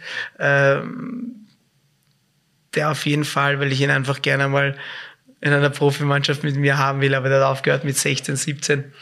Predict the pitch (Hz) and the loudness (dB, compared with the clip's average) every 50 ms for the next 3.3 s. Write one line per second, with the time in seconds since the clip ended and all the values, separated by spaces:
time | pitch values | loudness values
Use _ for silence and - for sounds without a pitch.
0 | - - - - - - - - - - 131 135 135 135 131 135 131 - - - | -18 -14 -12 -12 -12 -14 -12 -8 -4 -2 0 0 0 0 0 0 0 -2 -2 -2
1 | - - - - - - - - - 127 - - - 131 123 - 135 131 127 127 | -4 -4 -6 -6 -8 -10 -8 -6 -6 -6 -6 -4 -4 -4 -2 -2 0 0 0 0
2 | 127 127 123 127 131 127 127 123 - - 123 - - 131 135 135 135 131 - - | 0 0 -2 -2 -2 -2 -2 -2 -4 -4 -8 -6 -4 -4 -2 -2 -4 -6 -6 -4
3 | 139 135 131 131 131 | -4 -4 -4 -4 -6